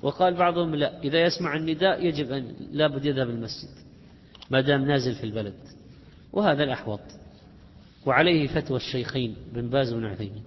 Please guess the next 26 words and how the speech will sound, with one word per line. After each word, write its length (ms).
دخلت 420
المسجد 540
بعد 180
انتهاء 380
الفجر 380
فوجدت 460
رجلا 340
قائما 440
يصلي 340
ولا 220
أعلم 260
هل 60
كان 220
يصلي 380
فرض 240
أم 120
سنة، 360
فدخلت 480
فيه 240
بنية 340
صلاة، 260
فدخلت 680
معه 240
بنية 240
صلاة 300
الفجر، 340